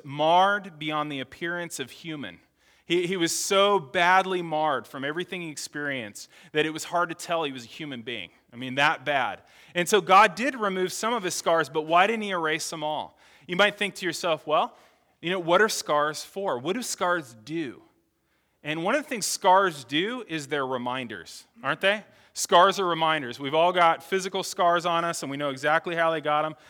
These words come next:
I get this big one right here on my finger when I was riding my motorcycle, a, a dirt bike, and I, and I went way too close to this fence post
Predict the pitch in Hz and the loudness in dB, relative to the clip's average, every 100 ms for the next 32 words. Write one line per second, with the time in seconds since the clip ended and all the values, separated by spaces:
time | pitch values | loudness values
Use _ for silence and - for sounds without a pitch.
0 | - - 147 151 135 120 117 165 165 160 | -20 -12 -10 -8 -8 -8 -6 -4 -4 -4
1 | 160 165 160 160 147 131 - 165 160 165 | -2 -4 -2 -2 -2 -6 -10 -10 -6 -6
2 | 156 135 123 120 _ _ _ 139 127 147 | -4 -6 -6 -10 _ _ _ -10 -2 6
3 | 165 175 165 165 170 170 180 160 175 160 | 6 6 2 2 0 0 0 2 0 0
4 | 131 151 131 165 165 165 165 170 - 147 | -2 -6 -4 -4 0 2 2 0 -6 -6
5 | 135 131 127 139 127 127 151 156 - 147 | -4 -6 -6 -10 -10 -10 -6 -6 -8 -2
6 | 160 180 185 165 175 160 160 147 131 - | 0 0 -4 -6 -2 -2 -4 -10 -10 -4
7 | 151 165 - 175 175 196 - | -4 -4 -4 -2 -2 -4 -12